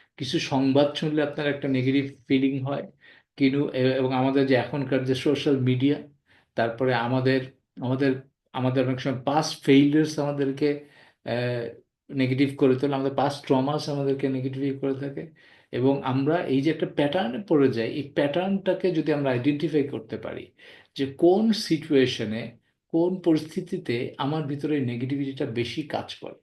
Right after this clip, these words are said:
এবং যেটা না বললেই না, দেখবেন আপনি যখন, আমি বলি, আপনি যখন বসে থাকেন, আপ-, স্পেশালি আমরা যখন, আহ, আমাদের বডি পোশ্চারটা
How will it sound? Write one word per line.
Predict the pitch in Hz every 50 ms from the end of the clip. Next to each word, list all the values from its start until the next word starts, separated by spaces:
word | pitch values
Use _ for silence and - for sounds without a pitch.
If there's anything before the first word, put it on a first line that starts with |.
| _ _ _ _ _ _ - _ _ _ _ _ _
এবং | - 143 165 190 180 147 - - - _ _ _ -
যেটা | 131 147 156 170 160
না | 147 139 135 151
বললেই | 160 175 196 202 214 226 240 220 165 120
না, | 113 113 -
দেখবেন | - 135 151 160 165 170 196 185 131 113 - - - - _ _ _ _ _
আপনি | - 135 131 - - 190 170
যখন, | 156 165 165 165 - - 202 185 135 131 139 - - _ _ _
আমি | - 127 127 131 135 143 143 - - 127 127 117 117
বলি, | 120 135 135 127 123 -
আপনি | - 123 - 185 190
যখন | 185 165 127
বসে | 123 135 135 - 180 165
থাকেন, | 156 135 127 - 110 107 110 - -
আপ-, | - - -
স্পেশালি | - - - - 143 147 - 170 165
আমরা | 151 139 139 135 139
যখন, | 135 135 127 123 143 135 131 135 - - _ _ _ _ _ _ _ _
আহ, | - 107 113 117 113 117 113 -
আমাদের | 113 113 120 131 120 110 104
বডি | 113 117 123 123 131 135 139 139 139 - - - _ _ _
পোশ্চারটা | - 123 120 - - - 139 123 127 - - 143 131 123 123 - -